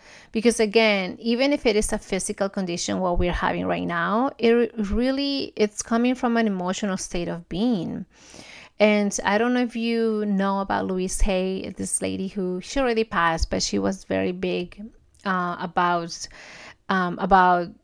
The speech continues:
self-awareness, self-love, and, um, and emotions and feelings, and also how they are affecting our lives. And one of the things that she talked about is that for those people who are diagnosed or have cancer, one of the biggest factors for cancer,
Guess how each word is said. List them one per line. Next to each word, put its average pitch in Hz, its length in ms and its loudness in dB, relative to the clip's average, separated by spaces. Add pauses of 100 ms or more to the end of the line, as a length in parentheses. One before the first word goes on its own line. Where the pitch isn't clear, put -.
(380)
self-awareness, 196 1000 4
self-love, 190 800 0
and, 180 460 -4
um, 180 360 -6
and 185 260 -2
emotions 185 560 0
and 175 180 -6
feelings, 220 400 0
and 185 100 -2
also 185 280 -4
how 180 320 0
they 185 260 -4
are 180 420 0 (140)
affecting 254 420 -2
our 151 140 0
lives. - 380 -6 (400)
And 202 120 4
one 208 140 8
of 208 80 4
the 202 60 8
things 202 220 0
that 202 100 -2
she 202 120 -4
talked 220 360 0
about 220 240 4
is 185 260 -2
that 185 200 -2
for 190 200 -2
those 180 180 -4
people 185 280 -8
who - 260 -8
are 180 220 -2
diagnosed 175 500 -4
or 185 80 -4
have 302 340 0
cancer, 175 640 -4 (640)
one 220 200 8
of 262 100 2
the 277 80 0
biggest 202 920 0
factors 190 680 4
for 180 160 -4
cancer, 175 680 -2